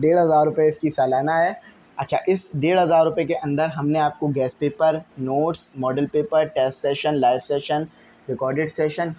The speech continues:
हर material provide करना है। तो आप group में ज़रूर ऐड हो जाइएगा ताकि आपको तमाम चीज़ें फ़ौरन से मिल सकें।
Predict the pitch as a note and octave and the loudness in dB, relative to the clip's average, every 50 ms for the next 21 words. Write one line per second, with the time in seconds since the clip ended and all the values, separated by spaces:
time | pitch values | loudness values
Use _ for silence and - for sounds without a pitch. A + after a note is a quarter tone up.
0 | - E3+ F3+ F#3 F3 D#3+ D3+ C3+ - C#3+ C#3+ C#3+ D3+ D#3 D3 D3+ D3 B2+ A#2 A#2+ | -2 0 0 2 2 0 0 0 0 0 2 2 2 0 0 -2 -2 -2 0 0
1 | A#2+ B2 A#2+ - - - A2+ A2 A2+ A2 G#2+ G#2+ A2+ B2+ C#3 C#3 B2+ - - _ | 0 0 -2 -4 -6 -6 -6 -4 -4 -4 -4 -4 -2 0 2 2 2 0 -2 _
2 | _ _ _ _ _ - C#3 C3 C3 C3 C3 C#3 C#3 B2+ C#3+ C#3+ C3+ B2 B2+ B2 | _ _ _ _ _ -2 0 0 0 0 0 -2 -2 0 -2 -2 -2 -2 -4 -2
3 | C3 D3 E3 E3 D#3+ D#3+ D#3 D#3+ D3 D#3 D#3 D3+ D#3 D#3 D#3+ D3+ D#3+ D#3 D#3 D#3 | -2 0 2 2 2 2 0 0 0 0 0 2 2 0 0 0 0 0 0 0
4 | - C3+ C3+ - C#3 C3+ C3 - C3+ - - C3 C3 C3 - D3+ D3+ D3 - - | -2 -4 -4 -4 -4 -6 -6 -8 -10 -12 -10 -8 -6 -4 -4 -4 -4 -4 -4 -4
5 | C#3 C3 C3 D3+ D3 D3 - C3+ B2+ B2+ C3 C3+ C3+ C3+ - - D3 D3+ D3 C3 | -4 -2 -2 -2 -4 -4 -2 -2 -2 0 0 -2 -4 -6 -6 -4 -4 -2 -2 -4
6 | A#2 A2+ B2 C3+ C3+ C3+ B2+ - - A2+ - - B2 A2 | -6 -6 -6 -4 -6 -6 -8 -10 -12 -14 -14 -14 -18 -18